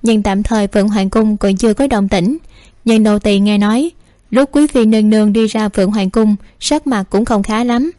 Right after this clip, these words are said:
Có lẽ nói chuyện gì không vui với hoàng hậu nương nương. Chuyện của Vương quý nhân không thể kéo dài được. Dù sao hoàng thượng đã yêu cầu điều tra,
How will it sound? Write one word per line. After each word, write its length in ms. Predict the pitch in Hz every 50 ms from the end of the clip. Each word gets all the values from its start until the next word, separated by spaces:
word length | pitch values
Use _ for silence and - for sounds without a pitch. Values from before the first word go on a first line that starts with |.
| _ - _ _ _ _ _ _ -
Có 140 | 233 247 285
lẽ 240 | 285 247 180 180 190
nói 180 | 240 277 311
chuyện 260 | - - 196 190 202
gì 200 | 202 220 208 202
không 200 | 202 - 220 208
vui 200 | 202 226 226 214
với 140 | 208 262 277
hoàng 220 | 285 277 226 202 202
hậu 160 | 208 185 190
nương 200 | 214 226 220 220
nương. 240 | 226 220 214 214 202 - _ _ _ _ _ _ _ - - -
Chuyện 220 | 226 208 202 196
của 100 | - 254 262 -
Vương 180 | 240 220 208
quý 140 | 214 254 285
nhân 300 | 294 277 247 220 214 208 202 -
không 240 | - 240 220 214 208
thể 180 | - 196 185
kéo 200 | 190 - 285 311
dài 220 | 285 262 214 202 190
được. 240 | 196 185 185 185 - - _ _ _ _ _ - -
Dù 220 | 208 220 208 190 208
sao 260 | - - 220 214 214
hoàng 220 | 208 220 202 196
thượng 260 | - 220 190 185 190
đã 80 | 196 220
yêu 200 | 240 208 226 214
cầu 220 | - 214 208 202
điều 180 | 196 208 196 185
tra, 300 | - 214 214 208 208